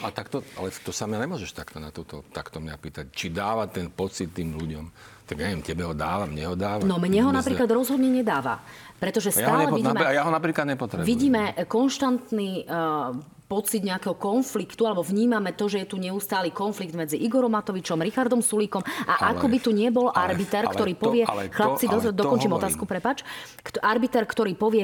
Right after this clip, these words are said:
Speaker 2: „Chlapci, dosť a ideme sa venovať občanom a ideme sa venovať tomu, ako im to predostrieme.“
Speaker 1: Pomer-, tak prvá od-, prvá vec je, že či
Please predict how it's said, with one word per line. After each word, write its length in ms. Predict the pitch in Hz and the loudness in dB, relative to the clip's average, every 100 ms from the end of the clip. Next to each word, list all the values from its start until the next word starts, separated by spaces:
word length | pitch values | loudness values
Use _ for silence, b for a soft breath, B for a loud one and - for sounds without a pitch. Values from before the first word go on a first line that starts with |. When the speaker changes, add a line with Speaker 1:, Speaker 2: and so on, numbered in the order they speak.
| 175 | 2
Speaker 2:
„Chlapci, 400 | 185 185 196 165 | -2 -2 -2 0
dosť 320 | 202 285 - 175 | 0 0 -2 -2
a 80 | |
ideme 160 | 175 196 | 0 0
sa 160 | 185 180 | -2 -2
venovať 320 | 180 170 175 | -2 0 -2
občanom 480 | - - 254 269 262 | -2 0 4 4 4
a 160 | 160 | 2
ideme 240 | 165 202 196 | 2 2 0
sa 80 | |
venovať 400 | 180 185 180 170 | 0 0 -2 -4
tomu, 240 | - 202 208 | -2 2 2
ako 320 | 196 208 - | 0 0 0
im 80 | 214 | 0
to 80 | 190 | -2
predostrieme.“ 640 | 214 185 143 - 117 95 | -2 -2 -4 -6 -6 -6
Speaker 1:
Pomer-, 240 | 135 107 - - - | -4 -4 -6 -10 -8
tak 320 | 82 - - - - - | -8 -8 -16 -18 -18 -10
prvá 320 | 113 127 123 | -6 -4 -2
od-, 160 | 98 - | -4 -6
prvá 320 | 123 131 135 | -6 -4 -2
vec 160 | 101 107 | -2 -2
je, 80 | 98 | -4
že 160 | 98 | -6
či 320 | - - 127 | -4 -2 -2